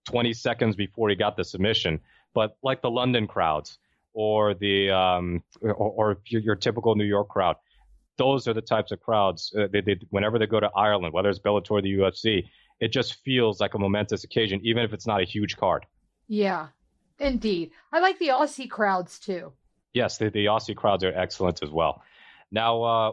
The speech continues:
Speaker 1: we've got fights to pick. We're gonna go to the prelims, not the prelim that you think, though. It's gonna be a prelim worth watching. Terrence McKinney against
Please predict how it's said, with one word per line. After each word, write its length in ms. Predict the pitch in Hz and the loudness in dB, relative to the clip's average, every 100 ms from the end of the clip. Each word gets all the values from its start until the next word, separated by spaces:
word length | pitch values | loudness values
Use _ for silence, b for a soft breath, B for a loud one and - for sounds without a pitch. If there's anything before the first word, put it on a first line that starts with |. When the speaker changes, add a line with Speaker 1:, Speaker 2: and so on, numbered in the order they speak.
| - | -2
Speaker 1:
we've 140 | 120 | -2
got 200 | 135 127 | -2 0
fights 240 | 131 117 - | 0 0 0
to 60 | |
pick. 220 | 127 120 | -2 0
We're 100 | 117 | -2
gonna 180 | 110 135 | 0 0
go 220 | 131 131 | 2 0
to 260 | 127 - 123 | 0 -2 2
the 140 | 117 | 2
prelims, 680 | 110 - 131 113 98 104 - - 120 | 0 0 2 2 0 -2 -4 -8 -4
not 180 | 123 | -2
the 80 | - | -2
prelim 360 | 120 143 135 127 | -2 0 2 0
that 160 | 120 | 0
you 120 | 123 117 | 0 -2
think, 440 | 113 98 92 - | 2 2 0 -8
though. 280 | - 90 87 _ _ - | -2 0 0 _ _ -4
It's 180 | 107 | -2
gonna 220 | - 131 123 | 0 -2 0
be 400 | 127 120 110 110 _ | 0 2 0 -6 _
a 100 | 110 | -4
prelim 420 | - 127 117 110 | -2 0 2 2
worth 240 | 107 143 - | 2 0 0
watching. 440 | 104 98 - 98 98 B B _ - | 0 0 0 -2 -4 B B _ -4
Terrence 520 | 135 135 131 - - | 0 2 0 -4 -2
McKinney 720 | 120 113 - 151 123 92 95 b b b b - | 0 0 -2 -2 0 0 -2 b b b b -4
against 640 | 113 101 113 113 - - | -4 0 -2 -2 -6 -18